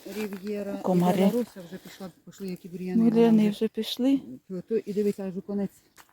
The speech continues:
Speaker 2: О,
Speaker 1: города.
Speaker 2: видно, де бур'яни. Де
Speaker 1: Оце,
Speaker 2: вона?
Speaker 1: де копати нам треба раніше, видно, де, м,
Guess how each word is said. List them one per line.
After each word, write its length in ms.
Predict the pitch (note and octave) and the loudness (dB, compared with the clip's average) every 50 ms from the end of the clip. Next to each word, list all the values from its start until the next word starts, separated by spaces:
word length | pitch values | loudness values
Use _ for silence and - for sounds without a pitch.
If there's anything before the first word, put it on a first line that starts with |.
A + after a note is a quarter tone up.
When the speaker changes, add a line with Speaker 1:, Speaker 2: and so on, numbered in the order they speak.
| _ _ _ _ | _ _ _ _
Speaker 2:
О, 40 | F3+ G3 | -4 10
Speaker 1:
города. 280 | G3+ C4+ A#3+ G#3+ F#3+ F#3+ | 12 12 12 12 12 4
Speaker 2:
видно, 320 | G#3+ C4+ C4+ G#3+ F#3+ A3+ | 8 10 10 10 10 10
де 120 | G3+ G3+ F#3+ | 8 8 4
бур'яни. 480 | E3+ G3 F#3+ F#3+ G3+ G3 F#3+ G3 - - | 4 2 -2 0 0 0 0 0 -2 -2
Де 60 | G3+ | 0
Speaker 1:
Оце, 100 | G#3 G3+ | 2 4
Speaker 2:
вона? 320 | F#3 F#3 F#3 F#3 F#3 F#3 - _ _ _ _ | 4 6 4 4 2 0 -2 _ _ _ _
Speaker 1:
де 160 | F3 A3 G#3+ | -2 -2 -2
копати 420 | - G#3+ F#3+ - G#3+ G3 - G#3 | -2 -2 -6 -4 -4 -8 -6 -4
нам 120 | G3 F#3 F3 | -4 -6 -4
треба 280 | - F#3+ F#3+ F3 F#3+ | -4 -6 -6 -6 -4
раніше, 440 | G3+ A3+ A3+ G#3+ G3 - - F3 E3 D3+ | -6 -4 -4 -4 -6 -6 -8 -16 -14 -14
видно, 360 | D3 E3+ F3+ F#3+ D#3+ E3+ E3 D#3 | -10 -6 -6 -6 -4 -4 -8 -8
де, 100 | D#3+ D#3+ | -8 -10
м, 480 | D3+ D3 - C#3+ A#2 - - - - | -12 -12 -16 -16 -16 -16 -18 -20 -20